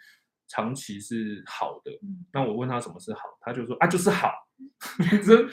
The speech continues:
Speaker 1: 就是，哦，她的逻辑。可是
Speaker 2: 而且你老婆很会投资欸，她投资的生活股其实获利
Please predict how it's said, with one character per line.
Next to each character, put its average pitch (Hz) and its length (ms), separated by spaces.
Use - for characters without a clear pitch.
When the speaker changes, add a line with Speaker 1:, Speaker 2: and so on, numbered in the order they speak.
Speaker 1:
就 208 100
是， 226 200
哦， 143 200
她 180 140
的 208 100
逻 131 220
辑。 113 160
可 156 100
是 190 60
Speaker 2:
而 233 80
且 320 80
你 269 140
老 269 140
婆 220 200
很 196 240
会 247 220
投 185 200
资 196 220
欸， 185 100
她 233 140
投 202 160
资 220 120
的 226 60
生 220 220
活 190 100
股 165 200
其 180 160
实 170 200
获 190 180
利 175 300